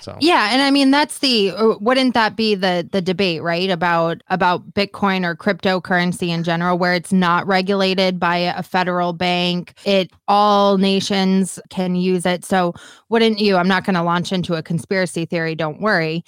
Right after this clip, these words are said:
Speaker 2: but it would stand to reason that you wouldn't want individual governments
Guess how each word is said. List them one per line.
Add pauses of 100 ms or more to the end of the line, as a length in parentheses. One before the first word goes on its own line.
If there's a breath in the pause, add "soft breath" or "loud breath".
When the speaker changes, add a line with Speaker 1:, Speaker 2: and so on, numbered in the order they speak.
(220 loud breath)
Speaker 2:
but
it
would
stand
to
reason
that
you
wouldn't
want
individual
governments